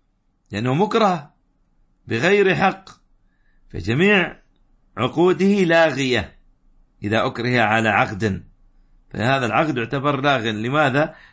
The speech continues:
لأنه فقد شرط الرضا، فقد شرط الرضا. وهكذا قول النبي صلى الله عليه وسلم: "عفي عن أمتي الخطأ والنسيان وما استكرهوا عليه".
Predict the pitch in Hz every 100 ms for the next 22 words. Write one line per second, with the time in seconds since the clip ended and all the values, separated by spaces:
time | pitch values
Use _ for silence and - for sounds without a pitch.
0 | - 110 120 120 143 151 127 151 156 _
1 | - 131 147 - 127 120 110 113 110 107
2 | - _ _ _ _ _ _ - 104 113
3 | 98 92 127 147 135 117 110 98 107 101
4 | - _ _ _ _ - 107 131 127 113
5 | 113 123 127 107 107 107 120 110 - 101
6 | 98 107 117 110 104 92 123 147 151 120
7 | - _ - 135 - 113 110 113 92 120
8 | 117 147 147 127 - _ _ _ _ _
9 | - - 131 151 127 120 107 95 98 -
10 | 107 147 156 147 117 113 117 117 - 160
11 | 156 117 135 143 160 147 127 123 120 120
12 | 110 -